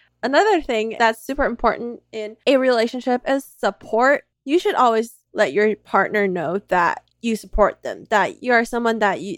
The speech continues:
they can rely on, or you can always stick up for them in situations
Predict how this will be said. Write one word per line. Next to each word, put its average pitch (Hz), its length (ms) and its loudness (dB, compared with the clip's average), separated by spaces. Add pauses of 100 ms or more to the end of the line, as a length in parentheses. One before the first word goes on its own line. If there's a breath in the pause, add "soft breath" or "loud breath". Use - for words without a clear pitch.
they 214 180 4
can 202 340 -4
rely 196 420 2
on, 71 320 -8
or 175 380 -2 (140)
you 226 160 -4
can 220 420 -2 (320)
always 226 300 2
stick 247 300 0
up - 180 -2
for 170 200 -6
them 151 400 -6 (120)
in 202 300 -2
situations 196 1040 -4